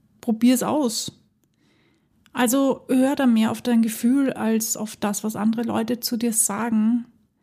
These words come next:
Du kannst das ja immer noch selbst entscheiden. Ich für mich habe herausgefunden, wenn mein Gefühl mir sagt, mach das jetzt, dann mach ich das auch. Und wenn ich wirklich, wirklich starke Zweifel daran habe,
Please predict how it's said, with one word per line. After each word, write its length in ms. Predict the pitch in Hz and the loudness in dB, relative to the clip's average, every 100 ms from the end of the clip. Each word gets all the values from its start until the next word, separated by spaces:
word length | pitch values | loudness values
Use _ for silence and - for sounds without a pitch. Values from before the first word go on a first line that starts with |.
| _ _ _ _ _ _ _ | _ _ _ _ _ _ _
Du 80 | - | -8
kannst 400 | 226 233 240 - | -6 -2 0 0
das 140 | 240 247 | 0 0
ja 80 | |
immer 240 | 226 240 262 | 2 4 4
noch 140 | 240 | 4
selbst 340 | - 226 226 - | 0 -6 -6 -4
entscheiden. 800 | 214 - 208 208 208 240 247 - | -4 -4 -8 -4 0 2 0 2
Ich 240 | 311 311 | 0 0
für 140 | - 254 | 2 4
mich 480 | 240 240 302 - | 6 6 6 0
habe 320 | 226 226 226 226 | -2 0 2 2
herausgefunden, 1040 | 220 220 254 - 247 - 247 240 240 226 | 2 0 -2 -4 -6 4 4 4 2 2
wenn 180 | 226 294 | 2 4
mein 180 | 285 262 | 6 4
Gefühl 380 | 254 - 240 | 2 0 2
mir 180 | 247 240 | 4 4
sagt, 460 | 226 208 208 220 - | 2 0 -2 -4 2
mach 360 | 220 214 226 - | 4 4 2 -4
das 320 | - 277 - | -6 -2 -2
jetzt, 540 | 269 269 - - - - | -2 -4 -8 -10 -10 -6
dann 220 | 214 214 | -2 0
mach 200 | 208 254 | -2 -4
ich 120 | 254 | -6
das 200 | 233 226 | -6 -6
auch. 420 | - 208 247 - _ - - - - - - - | -4 -4 -4 -8 _ -20 -20 -20 -20 -20 -20 2
Und 180 | 262 | 4
wenn 140 | 254 294 | 8 8
ich 240 | 311 220 | 8 6
wirklich, 500 | 247 311 311 277 226 | 4 4 0 -4 2
wirklich 400 | 226 254 240 - | 2 2 -2 -6
starke 400 | - 220 240 254 | -4 -4 -2 -2
Zweifel 540 | 240 220 202 269 262 254 | -2 -4 -2 -2 -2 -2
daran 340 | 240 240 214 | 2 2 2
habe, 480 | 214 214 254 247 | -2 -2 2 2